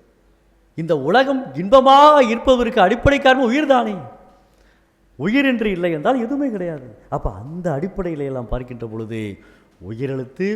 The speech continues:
மெய்யெழுத்து, உயிர்மை எழுத்து, இவற்றையெல்லாம் சார்ந்து வரக்கூடிய எழுத்துக்கள்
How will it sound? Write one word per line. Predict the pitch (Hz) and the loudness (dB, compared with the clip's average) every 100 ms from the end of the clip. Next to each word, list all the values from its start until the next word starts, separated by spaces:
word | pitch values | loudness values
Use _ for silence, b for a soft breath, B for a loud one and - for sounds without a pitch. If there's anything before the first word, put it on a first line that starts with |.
| 123 | -6
மெய்யெழுத்து, | 120 135 135 127 - 202 | -10 -8 -8 -10 -6 -4
உயிர்மை | 220 131 156 156 139 | -4 -8 -10 -10 -10
எழுத்து, | 123 - 190 165 | -12 -10 -10 -8
இவற்றையெல்லாம் | 117 117 131 127 127 139 185 | -12 -12 -12 -10 -8 -8 -8
சார்ந்து | - 131 170 165 | -8 -6 -6 -6
வரக்கூடிய | 143 127 120 123 117 | -8 -8 -10 -8 -8
எழுத்துக்கள் | 127 131 208 269 | -10 -6 0 2